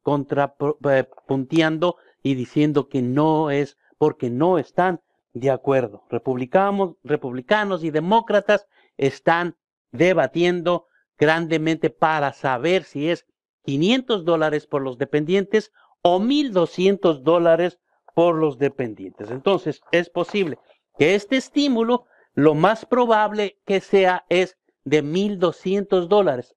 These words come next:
aun que el presidente Trump diga que quiere más.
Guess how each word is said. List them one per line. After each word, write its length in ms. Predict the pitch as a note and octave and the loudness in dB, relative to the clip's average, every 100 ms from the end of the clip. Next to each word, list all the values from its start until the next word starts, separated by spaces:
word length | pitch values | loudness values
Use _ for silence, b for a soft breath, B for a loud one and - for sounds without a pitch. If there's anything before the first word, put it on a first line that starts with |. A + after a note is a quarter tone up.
| - | -2
aun 540 | E3+ G#3+ D4+ C#4+ - _ _ _ _ _ - | 0 2 0 -2 -8 _ _ _ _ _ -2
que 340 | C4+ A3+ - _ _ _ _ _ - | 0 0 -2 _ _ _ _ _ -2
el 280 | G#3+ B3 | -2 -2
presidente 1040 | - A3 G3+ - E3+ D3+ G#3+ B3 A#3 G#3 F#3+ | -4 0 0 -2 -4 0 0 0 -2 -2 -2
Trump 560 | - A3 A3 A3 F#3 | 2 2 2 -2 -6
diga 440 | E3+ G#3+ G#3+ G3+ F#3+ | -8 -6 -4 -4 -4
que 160 | D#3+ | -6
quiere 360 | - F#3+ F#3+ E3 | -2 0 2 0
más. 560 | D3 E3 F3 - _ | 0 -2 -2 -6 _